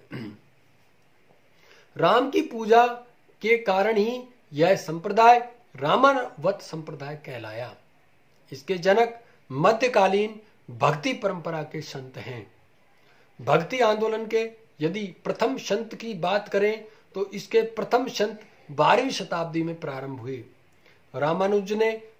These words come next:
अद्वैतवाद का खंडन करते हुए जीव जगत तथा ईश्वर को मूल तत्व माना। प्रकृति का मूल तत्व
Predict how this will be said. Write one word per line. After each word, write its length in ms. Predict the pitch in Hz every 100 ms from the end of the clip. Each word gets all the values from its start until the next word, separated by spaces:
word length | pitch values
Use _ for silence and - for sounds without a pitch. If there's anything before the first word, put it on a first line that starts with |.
| _
अद्वैतवाद 640 | 165 190 220 233 214 202 202
का 140 | 208 196
खंडन 340 | - 196 202 202
करते 340 | 196 175 233
हुए 320 | 220 220 226 226 - _ _ 139
जीव 420 | 123 190 269 269
जगत 440 | 196 202 226 226 - _ -
तथा 240 | - - 294 - - _ _
ईश्वर 500 | 247 277 - 269 240
को 180 | - 202 208 208 - _
मूल 440 | 135 127 156 233 233
तत्व 360 | - 170 -
माना। 300 | 151 123 123 131 - _
प्रकृति 380 | - 151 180 208
का 160 | 202 196
मूल 300 | 196 233 262
तत्व 360 | 254 247 254